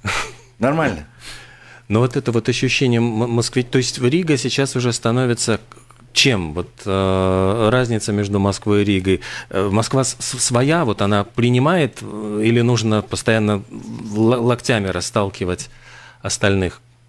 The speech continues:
Speaker 2: Да кого там уже расталкивать? Да что там? <laughs> Да с-, послушайте, Олег,
Speaker 1: Да.
Speaker 2: ну,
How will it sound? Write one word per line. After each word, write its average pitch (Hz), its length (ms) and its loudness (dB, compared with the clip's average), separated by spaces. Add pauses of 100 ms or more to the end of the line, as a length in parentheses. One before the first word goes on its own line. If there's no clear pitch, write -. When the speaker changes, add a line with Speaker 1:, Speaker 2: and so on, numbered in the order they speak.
(120)
Speaker 2:
Да 78 140 -16
кого 117 300 -4
там 92 240 -10
уже 73 140 -16 (140)
расталкивать? - 640 -20 (640)
Да 80 120 -14
что - 280 -14
там? - 160 -20 (1200)
<laughs> 208 100 -4 (1080)
Да 180 500 0
с-, - 140 -12
послушайте, 196 540 -2
Олег, 147 240 0
Speaker 1:
Да. 156 60 -4
Speaker 2:
ну, 165 280 -2